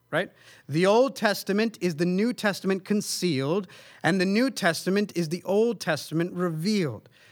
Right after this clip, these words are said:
You can think through that for a moment, but that's true. And that's certainly true with Exodus. The idea being that you can't really understand Exodus fully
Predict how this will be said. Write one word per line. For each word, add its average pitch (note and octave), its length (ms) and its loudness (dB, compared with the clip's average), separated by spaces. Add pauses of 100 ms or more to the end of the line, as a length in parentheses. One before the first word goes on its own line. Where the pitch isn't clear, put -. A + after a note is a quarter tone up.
(140)
You D3+ 100 -4
can E3 160 2
think E3+ 280 -2
through F3 220 -4
that D#3+ 200 2
for D#3 100 -4
a D3 40 0
moment, D3 320 -2
but E3+ 160 -2
that's - 560 -2
true. E3+ 500 -2 (500)
And D#3+ 120 2
that's F3 200 2
certainly G#3+ 680 2
true D#3 640 -2 (320)
with F3 320 0
Exodus. E3+ 760 -2 (880)
The F#3 100 2
idea G#3+ 280 4
being G#3+ 260 2
that F#3+ 200 0
you A3 200 2
can't C#4 420 0
really A#3+ 640 2
understand G3+ 840 2 (120)
Exodus G3 540 -2
fully D3+ 640 -2